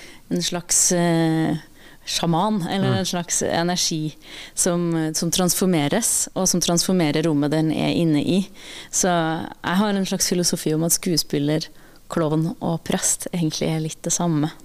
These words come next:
Speaker 2: Mm.
Speaker 1: Eh, så det å, og det å være prest, det er jo det å møte folk, det å,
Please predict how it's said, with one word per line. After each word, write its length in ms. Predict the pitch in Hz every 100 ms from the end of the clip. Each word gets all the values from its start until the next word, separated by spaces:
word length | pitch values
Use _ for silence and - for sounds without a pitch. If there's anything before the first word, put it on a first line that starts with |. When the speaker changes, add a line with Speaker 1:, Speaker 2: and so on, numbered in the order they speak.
| -
Speaker 2:
Mm. 160 | 135 104 - - - - -
Speaker 1:
Eh, 420 | 170 165 165 180
så 200 | - 165 160
det 160 | 160
å, 280 | 156 156 160 - - - -
og 60 | -
det 100 | 175
å 40 | 160
være 200 | 151 -
prest, 300 | 160 - -
det 100 | 214
er 40 |
jo 540 | 151 151 156 151 - - 180
det 120 | 170
å 60 | 170
møte 260 | 165 -
folk, 520 | 147 208 285 - - - -
det 120 | 180
å, 340 | 170 156 165